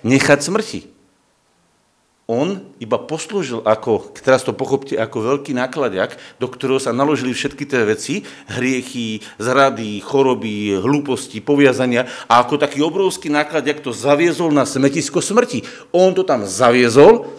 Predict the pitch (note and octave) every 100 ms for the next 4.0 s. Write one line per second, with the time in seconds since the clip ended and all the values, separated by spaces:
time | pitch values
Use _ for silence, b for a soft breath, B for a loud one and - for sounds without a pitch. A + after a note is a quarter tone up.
0 | B G#2+ - F#3+ F#3 G#3 G#3 F3 F#3 D3
1 | A#2 D3+ D3 D#3+ A3 - B B B _
2 | B2+ B2 D3+ F#3+ - C#3+ - D3 C#3+ C#3
3 | C#3 - C#3+ - C3 B2+ B2+ G#2 E2+